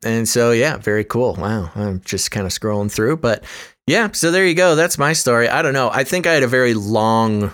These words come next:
waking up process, starting fairly young, but I think it took a few years to, to, s-, uh, you know, I think I still believed in, like, the government and stuff <laughs> for a while. I don't think it was really until college that I seriously,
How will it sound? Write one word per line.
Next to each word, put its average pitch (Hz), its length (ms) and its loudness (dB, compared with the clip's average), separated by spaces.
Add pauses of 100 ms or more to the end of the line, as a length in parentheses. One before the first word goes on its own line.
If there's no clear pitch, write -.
waking 101 480 -2
up 98 220 -4
process, 85 600 -2
starting 151 640 -2
fairly 139 500 0
young, 98 520 -2 (380)
but 101 140 0
I 92 100 0
think 101 220 -4
it 90 120 -4
took - 200 -4
a - 40 -4
few 101 240 -2
years 90 500 -2
to, 82 240 -4 (100)
to, 85 320 -4
s-, - 340 -6 (440)
uh, - 320 -12 (180)
you 113 120 -6
know, 92 160 -2
I 98 80 0
think 113 260 -4
I 98 60 0
still 98 280 -2
believed 90 640 -4
in, 82 140 -4
like, 80 260 -6
the 95 140 -2
government 78 800 -4
and 80 220 -6
stuff - 420 -2
<laughs> - 160 -2
for 143 180 0
a 131 80 2
while. - 560 -2 (640)
I - 80 -2
don't 302 220 0
think 247 180 -2
it 254 60 0
was 156 160 2
really 165 540 2
until 131 400 0
college 113 760 0
that 98 140 -2
I 92 160 0
seriously, 123 1080 0